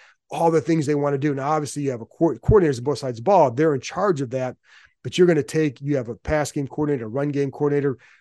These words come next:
They're gonna bring their ideas. And then the, the key is being able to marry those concepts. And that's where the coordinator comes in. So that's what they're doing now. A lot of is, and the player evaluations, and you have free agency coming up soon.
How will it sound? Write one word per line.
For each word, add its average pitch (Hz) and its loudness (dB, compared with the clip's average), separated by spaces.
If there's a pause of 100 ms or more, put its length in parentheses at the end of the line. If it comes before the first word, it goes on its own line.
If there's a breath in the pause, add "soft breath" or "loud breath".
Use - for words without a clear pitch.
(120 soft breath)
They're 151 4
gonna 160 2
bring 151 0
their 143 2
ideas. 139 2
And 131 -4
then 127 -6
the, 123 -6
the 123 -12
key 170 2
is 131 0
being 143 -2
able 135 -2
to 120 -6
marry 143 0
those 127 -4
concepts. 147 -4 (300 soft breath)
And 120 -8
that's 139 -4
where 143 -2
the 120 -6
coordinator 127 -2
comes 110 -12
in. 110 -6
So 127 -4 (240 soft breath)
that's 165 2
what 170 2
they're 147 -4
doing 135 -2
now. 135 -4
A 123 -4
lot 131 -4
of 120 -6
is, 123 -8
and 127 -8
the 120 -10
player 143 -2
evaluations, 127 -4
and 120 -8
you 113 -6
have - -14
free 143 -2
agency 135 -6
coming 131 -6
up 120 -6
soon. 135 -2